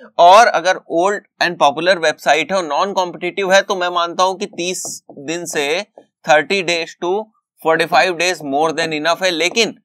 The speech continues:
शर्त यह है कि सारे काम पॉजिटिव तरीके से किए जाएं, कोई भी ब्लैक हैट टेक्निक ना यूज़ की जाए।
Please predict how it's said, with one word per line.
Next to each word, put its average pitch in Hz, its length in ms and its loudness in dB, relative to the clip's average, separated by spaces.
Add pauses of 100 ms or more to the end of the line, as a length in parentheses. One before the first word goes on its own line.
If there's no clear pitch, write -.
(240)
शर्त 208 280 4
यह 190 100 2
है 190 120 2
कि 196 120 -6
सारे 165 320 2
काम 170 240 -6
पॉजिटिव 135 420 -4
तरीके 139 360 -4
से 156 140 -8
किए 131 260 -4
जाएं, 147 200 -4
कोई 147 260 -2
भी 147 160 -6
ब्लैक 123 360 0
हैट 147 200 -4
टेक्निक 131 460 -8 (300)
ना 120 200 -6
यूज़ 117 360 -8
की 123 80 -14
जाए। 107 160 -6